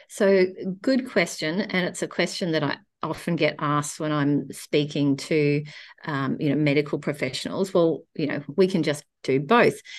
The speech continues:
And often we'll get referrals from doctors who will do the injection first and then send them to physio. So why not both? Well, firstly, I suppose,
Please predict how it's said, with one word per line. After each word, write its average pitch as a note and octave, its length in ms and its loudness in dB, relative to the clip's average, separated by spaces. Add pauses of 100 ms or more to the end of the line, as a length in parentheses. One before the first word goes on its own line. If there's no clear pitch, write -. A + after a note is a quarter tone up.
(140)
And G3+ 260 0
often D4 380 2
we'll E3+ 220 4
get D#3 260 0
referrals D3 720 0
from D3 500 0
doctors D3+ 460 0
who E3 180 2
will D#3 160 4
do F3+ 300 6
the G3 140 2
injection D3+ 540 -2
first B3 480 0
and D#3+ 200 -4
then D3 180 2
send C#3+ 300 -2
them C3 160 -2
to A#2+ 320 -4
physio. - 480 -6 (540)
So D#3 360 0
why D3+ 400 -2
not A#3 260 0
both? - 360 -6 (340)
Well, F#3+ 280 4
firstly, D4 520 2
I G3+ 80 6
suppose, D#3 720 0